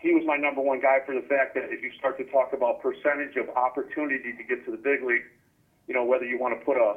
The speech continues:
thirty percent chance on a guy or twenty percent chance, 'cause guys getting to the big leagues is very hard to do. So you never have a guy go, "Oh, he's a hundred percent chance."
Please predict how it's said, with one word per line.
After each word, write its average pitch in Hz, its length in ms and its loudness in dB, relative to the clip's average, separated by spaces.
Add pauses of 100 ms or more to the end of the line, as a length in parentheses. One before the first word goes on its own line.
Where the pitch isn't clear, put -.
(120)
thirty 143 200 0
percent 139 420 -6
chance 135 260 0
on 127 100 4
a 123 100 -4
guy 117 380 2
or 113 220 -2
twenty 135 200 2
percent 135 340 -2
chance, 131 260 -2
'cause 127 160 -6
guys 143 240 2
getting 151 180 -2
to 139 60 -8
the 135 100 -8
big 143 160 0
leagues 131 220 -4
is - 80 -14
very 127 220 2
hard 123 280 0
to 120 80 -4
do. 131 340 2 (360)
So 139 80 0
you 131 140 0
never 135 240 0
have 135 100 4
a - 20 -10
guy 123 180 2
go, 139 200 2
"Oh, - 20 -10 (240)
he's 147 120 -4
a - 80 4
hundred 120 180 -8
percent 117 280 -10
chance." 104 320 -6